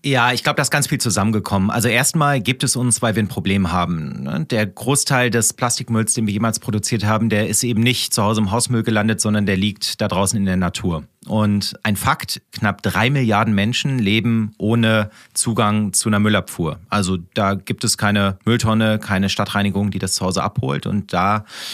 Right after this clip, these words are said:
landet das ganze Material zwangsläufig irgendwann in der Umwelt, früher oder später. Ähm, aber das heißt ja noch nicht sofort, dass man was gründet. Und für mich war es so, ich hab was ganz anderes gemacht früher. Ich hab bei YouTube gearbeitet und hatte so ein bisschen das Gefühl,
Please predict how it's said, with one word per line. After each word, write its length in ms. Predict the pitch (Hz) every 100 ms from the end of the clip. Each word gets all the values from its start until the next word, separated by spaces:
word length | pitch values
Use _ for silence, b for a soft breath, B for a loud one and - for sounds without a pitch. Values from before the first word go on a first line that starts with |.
| B B
landet 460 | - 82 92 110 110
das 240 | 104 -
ganze 260 | - 90 -
Material 560 | 98 95 - 87 98 101
zwangsläufig 580 | - 92 - 98 107
irgendwann 300 | - 87 92
in 120 | 90 87
der 100 | 80
Umwelt, 320 | 85 78 -
früher 240 | - 95
oder 100 | 82
später. 460 | 85 - 82 78 71 B B B B B B B 110
Ähm, 320 | 113 110 110
aber 380 | - 127 123 - _ -
das 220 | 127 -
heißt 180 | 143 156
ja 60 |
noch 100 | 131
nicht 140 | 127 120
sofort, 320 | - 127 117
dass 120 | 110
man 140 | 117
was 120 | 110 -
gründet. 320 | 117 117 95
Und 120 | 104
für 100 | 107
mich 220 | 120 160
war 100 | -
es 100 | -
so, 320 | - 131 139 131
ich 80 | 117
hab 120 | 101
was 140 | 113
ganz 140 | - 110
anderes 280 | 104 139 -
gemacht 280 | 139 135
früher. 360 | - - 67 -
Ich 120 | - 113
hab 160 | -
bei 420 | 95 95 95 90 87 -
YouTube 360 | 101 117 -
gearbeitet 720 | - 117 123 120 - - - -
und 380 | 104 104 95
hatte 220 | 101 101 113
so 140 | -
ein 60 | 101
bisschen 180 | 110
das 160 | 107 95
Gefühl, 480 | - - 110 110